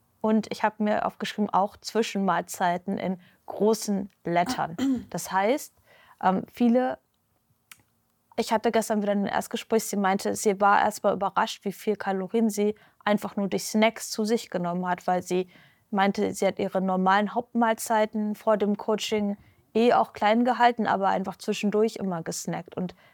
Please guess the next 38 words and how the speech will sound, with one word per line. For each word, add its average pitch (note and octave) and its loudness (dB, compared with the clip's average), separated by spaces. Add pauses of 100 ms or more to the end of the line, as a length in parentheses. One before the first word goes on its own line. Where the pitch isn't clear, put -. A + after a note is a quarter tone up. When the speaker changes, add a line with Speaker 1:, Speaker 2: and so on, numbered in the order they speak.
Speaker 1:
das G3 -2
führt G#3+ 0
dann G3+ 4
dazu, B3 0
dass G3+ 0
du F#3+ -4
erstmal F3+ -4
nicht F#3 -6 (120)
genau F#3+ 2
weißt, F3 0
wie F#3+ -6
viel F#3+ -2
Kalorien F#3 -2
ist - -6
dann G#3+ 6
überhaupt A3 0
eine A3 0
Handvoll A3 0
Nüsse. A#3 0 (420)
Und G3+ 0
zum G3 0
anderen, G3+ 0 (380)
ähm, F#3+ 4 (120)
gibt G3 -2
dir G#3+ 4
das G3+ -2
in F#3+ 2
dem G3 2
Moment G3 0
keine, F#3 -2
keine F#3+ 0
Energie. F#3 2
Also F3 -2
wenn F#3 2
du F#3 -2 (400)
im G3+ 4
Büro G#3 2
bist, A#3+ 2